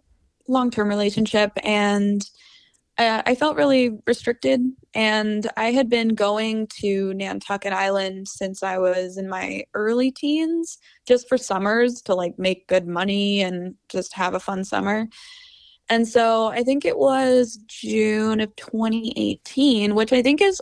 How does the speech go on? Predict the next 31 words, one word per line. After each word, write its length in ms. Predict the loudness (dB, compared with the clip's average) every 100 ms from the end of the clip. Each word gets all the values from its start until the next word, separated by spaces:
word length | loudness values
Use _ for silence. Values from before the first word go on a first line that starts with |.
| 0
a 60 |
little 480 | 2 4 6 4 2
bit, 320 | 0 0 -2 -8 _
like, 160 | -4 0
right 300 | 0 2 2
after 360 | -2 -4 -4
I 80 | -4
met 320 | -2 -2 -2
you. 520 | -2 -2 0 0 -4 -10 _ _ _ -20 _ _ _ 0
Um, 480 | 2 2 2 0 0
and 160 | 2
that 220 | 2 2
was, 180 | 0 0
like, 420 | 0 2 2 -2 -16 -20 -4
you 100 | 0
know, 160 | 2 4
we 140 | 4
were 80 | 2
planning 320 | -2 -2 -2
on 80 | 0
that 160 | -2 2
photo 260 | 2 2
shoot. 300 | 2 0 0
And 180 | 0 0
then 380 | -2 -2 -8 -14 _ -4
right 300 | 0 2 0
afterward, 580 | -2 -2 -2 2 2
I 80 | 0
had 340 | -4 -4 -4 -4
this 480 | -6 -8 -12 -16 -20 _ _ _ -18 -10
rocky 840 | -2 -2 -2 -4 -6 -4 -6